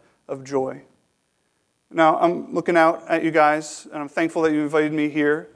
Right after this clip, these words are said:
Uh, I will be honest, I don't know any of you guys. I know John and Zardo a little bit. We've met before. He's a great guy, bearded. Actually, he shaved his beard, right?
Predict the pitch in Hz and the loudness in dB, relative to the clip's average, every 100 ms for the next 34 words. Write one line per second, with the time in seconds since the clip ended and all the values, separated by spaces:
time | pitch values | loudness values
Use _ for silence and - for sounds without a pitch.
0 | - 143 139 - 156 170 175 180 160 170 | -14 -12 -12 -6 0 2 2 2 2 0
1 | 190 - 147 165 170 170 160 160 175 180 | -6 -6 -2 0 0 0 2 2 0 -8
2 | _ _ _ _ _ _ _ _ _ _ | _ _ _ _ _ _ _ _ _ _
3 | _ 147 175 - 55 _ _ _ _ _ | _ -20 -20 -20 -20 _ _ _ _ _
4 | _ _ _ _ _ 139 170 156 160 160 | _ _ _ _ _ 2 2 4 4 4
5 | 196 - _ - 147 147 156 156 151 160 | 0 -12 _ -20 -6 0 2 2 2 2
6 | 170 - - 156 151 151 156 - 156 160 | 0 -2 -8 -12 -10 -12 -14 -4 0 0
7 | 190 - 151 143 156 156 151 147 165 175 | 0 -12 -14 -8 -4 -2 0 0 -2 -6
8 | _ _ - 165 160 185 151 180 160 135 | _ _ 0 0 2 0 0 -4 -6 -6
9 | 170 175 131 151 151 147 165 | -8 -8 -12 -16 -14 -14 -14